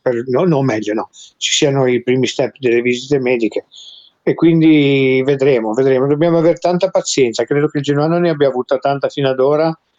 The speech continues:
e, e non vedo perché dovrebbe, dovrebbe stancarsi proprio adesso. Io, io, il mio pensiero, il mio pensiero è questo. Poi certo, come abbiamo sempre detto, qualora, eh, le cose non dovessero andare bene, eh, o non, la società non stesse facendo quello che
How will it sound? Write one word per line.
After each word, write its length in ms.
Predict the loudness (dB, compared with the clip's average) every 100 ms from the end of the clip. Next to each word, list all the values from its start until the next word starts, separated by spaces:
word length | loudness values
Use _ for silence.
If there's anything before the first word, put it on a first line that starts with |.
| _
e, 520 | 0 2 2 2 0
e 40 | 0
non 180 | -2 0
vedo 300 | 0 0 0
perché 320 | -4 0 0
dovrebbe, 680 | 2 0 0 2 2 2 0
dovrebbe 360 | 0 0 0
stancarsi 540 | -2 -4 -2 -4 -2 -4
proprio 260 | -6 -4
adesso. 420 | -4 -2 0 -2 0
Io, 320 | 0 2 0
io, 300 | 2 0 0 0
il 100 | 2
mio 160 | 4 4
pensiero, 640 | 2 0 2 2 4 0 _ _ -6
il 120 | 0
mio 140 | 2 2
pensiero 360 | 2 2 2 2
è 40 |
questo. 360 | 0 -4 -4 -2
Poi 160 | 0 2
certo, 420 | 2 0 -2 -6
come 260 | -2 0
abbiamo 280 | 0 0 -2
sempre 360 | -2 -2 0 2
detto, 360 | 2 0 _ -20 _ _ _
qualora, 540 | -4 2 4 4 2 -4 _ _ _ -8
eh, 100 | -2
le 160 | -2
cose 440 | 0 0 0 -2 -4
non 200 | 0 0
dovessero 400 | 2 0 0 -2
andare 300 | 0 2 2
bene, 800 | 2 2 2 0 2 2 0 -2
eh, 120 | -4
o 240 | 0 0 2
non, 280 | 0 0
la 80 | 0
società 440 | -2 -6 -6 -2 -2
non 160 | -2
stesse 340 | -2 -2 -2 -4
facendo 400 | -6 -2 -2 0
quello 240 | 2 0
che 300 | 0 -2 -2